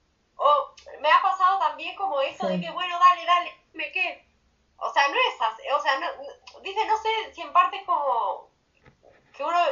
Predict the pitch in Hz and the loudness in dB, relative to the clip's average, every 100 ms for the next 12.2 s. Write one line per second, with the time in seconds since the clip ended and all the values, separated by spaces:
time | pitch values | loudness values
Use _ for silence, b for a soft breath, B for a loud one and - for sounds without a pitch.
0 | 427 440 330 339 311 - 311 311 330 277 | -2 -4 -4 0 -2 2 4 4 2 -2
1 | 254 247 220 226 - - 233 208 208 302 | -4 -2 0 0 -2 -8 -4 -2 -2 -4
2 | 302 233 190 185 240 262 262 226 - 208 | 0 0 0 -2 0 0 2 0 -2 -4
3 | 190 185 247 226 220 220 - 233 - 233 | 0 0 0 -2 2 2 2 -2 -4 -2
4 | 262 269 254 285 294 277 285 262 254 - | -2 -2 -8 -14 -16 -12 -2 -2 -2 0
5 | 233 226 254 262 - 262 240 220 220 220 | 2 6 6 4 2 -8 -8 -8 -8 -6
6 | 208 226 226 269 262 294 - _ _ _ | -4 -4 -6 -2 0 0 -2 _ _ _
7 | _ _ _ _ - 220 254 247 240 285 | _ _ _ _ -14 -12 -4 -4 -2 -2
8 | 320 269 269 269 294 269 269 302 - - | 0 2 2 2 0 0 2 2 -2 -8
9 | 254 269 262 277 294 359 - - 285 339 | -4 -2 4 6 6 2 -6 -2 -2 0
10 | 392 - 453 466 208 403 554 554 554 554 | -4 -8 -8 -6 -6 -8 -6 -8 -8 -12
11 | - 494 - _ _ _ _ _ _ 190 | -12 -16 -20 _ _ _ _ _ _ -6
12 | 185 | -2